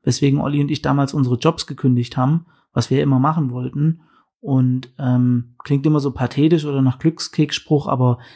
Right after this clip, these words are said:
in dem Fall, ja, ist es so. Wir, wir, wir leben unseren Traum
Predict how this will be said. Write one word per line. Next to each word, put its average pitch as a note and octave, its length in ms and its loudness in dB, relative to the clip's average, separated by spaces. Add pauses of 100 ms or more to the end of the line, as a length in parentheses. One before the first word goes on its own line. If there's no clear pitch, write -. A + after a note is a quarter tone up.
(160)
in C3+ 100 -4
dem C#3 180 4
Fall, C#3 240 -4
ja, A#2+ 220 -2
ist C#3+ 160 -2
es C#3+ 140 -2
so. A#2+ 140 2
Wir, A#2+ 220 2
wir, B2 300 -8
wir B2 120 -2
leben D#3+ 340 2
unseren F3 380 -4
Traum F#3 440 0